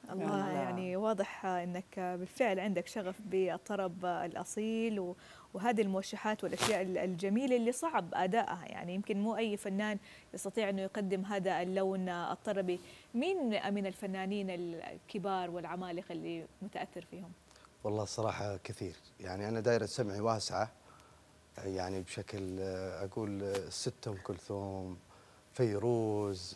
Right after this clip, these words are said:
Speaker 3: وديع، محمد عبد الوهاب،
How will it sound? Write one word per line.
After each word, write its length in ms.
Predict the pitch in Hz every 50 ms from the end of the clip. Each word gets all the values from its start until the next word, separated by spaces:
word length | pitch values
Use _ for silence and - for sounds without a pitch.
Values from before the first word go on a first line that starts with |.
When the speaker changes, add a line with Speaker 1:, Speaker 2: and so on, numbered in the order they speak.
| - -
Speaker 3:
وديع، 720 | 104 104 98 87 113 107 104 101 98 98 98 85 - 76
محمد 480 | 71 147 - - 117 107 104 101 98 101
عبد 220 | 95 92 87 104
الوهاب، 640 | 98 98 98 90 85 95 104 104 95 95 98 92